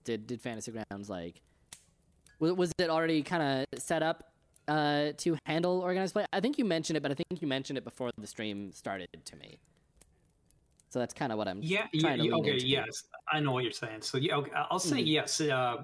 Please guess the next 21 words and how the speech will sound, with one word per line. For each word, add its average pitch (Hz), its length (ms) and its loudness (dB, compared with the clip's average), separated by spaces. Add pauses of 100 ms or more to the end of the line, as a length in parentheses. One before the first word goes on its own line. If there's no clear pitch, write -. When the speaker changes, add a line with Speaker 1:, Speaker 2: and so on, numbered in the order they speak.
Speaker 2:
when, 180 420 0
when, 165 440 2
when 143 180 2
I 156 160 2
got 151 200 4
into 123 280 2
it, 117 120 2
it 131 120 0
was 117 160 0
already, 131 600 2
for 151 120 2
Adventures 127 420 0
League 113 160 0
was 107 100 -2
already 117 320 0
kinda 113 320 -4
set 110 300 -2
up 107 140 -8
for 123 80 -6
that. 107 220 -4 (520)
Um, 107 300 -4